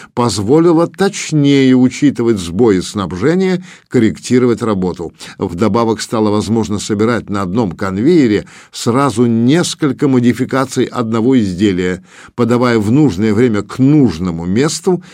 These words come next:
соответствующие детали. На японскую дешевизну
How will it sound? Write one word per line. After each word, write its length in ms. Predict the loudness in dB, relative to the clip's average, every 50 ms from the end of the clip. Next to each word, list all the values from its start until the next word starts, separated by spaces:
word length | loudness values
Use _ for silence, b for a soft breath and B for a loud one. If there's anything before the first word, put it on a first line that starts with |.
| B B
соответствующие 1000 | -8 -4 -4 -4 -2 0 0 2 2 2 0 -4 -4 -2 -2 -2 -2 -4 -4 -4 -2
детали. 520 | -2 -2 -2 -4 -6 -8 -8 -10 -14 -16 -20 _ _ _ _ _ _ _ _ _
На 100 | -4 0
японскую 720 | 2 2 2 2 0 0 0 0 -2 -4 -4 -2 0 0 2
дешевизну 800 | 2 0 0 0 0 -2 0 0 0 0 -2 -2 -4 -4 b